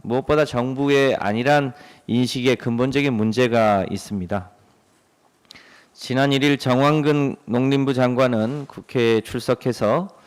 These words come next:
쌀값은 수요와 공급이 균형을 이루어야 한다고 발언했습니다.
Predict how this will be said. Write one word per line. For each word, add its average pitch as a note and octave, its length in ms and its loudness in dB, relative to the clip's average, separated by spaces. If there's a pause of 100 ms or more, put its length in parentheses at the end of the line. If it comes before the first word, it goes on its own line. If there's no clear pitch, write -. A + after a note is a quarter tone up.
(480)
쌀값은 D#3 720 0
수요와 G3 500 4
공급이 D3+ 840 2
균형을 D3 480 2
이루어야 D3+ 340 6
한다고 C3 480 2
발언했습니다. G#2 1400 -4